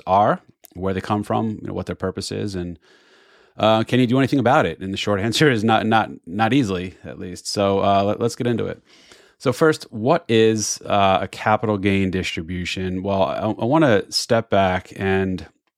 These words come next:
explain a little more background, which will help, help this all make sense.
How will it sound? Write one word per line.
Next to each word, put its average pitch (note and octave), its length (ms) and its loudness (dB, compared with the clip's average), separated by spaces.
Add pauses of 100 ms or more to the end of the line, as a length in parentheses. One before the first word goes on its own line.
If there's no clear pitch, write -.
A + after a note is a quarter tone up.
(520)
explain A#2+ 840 2 (200)
a F#2+ 60 -4
little G2+ 240 4
more F#2 640 4
background, F#2 960 -2
which F2+ 160 -6
will F#2+ 60 -4
help, G2 320 0
help - 220 -6
this - 160 -2
all F#2+ 180 0
make F#2 240 -6
sense. - 360 -10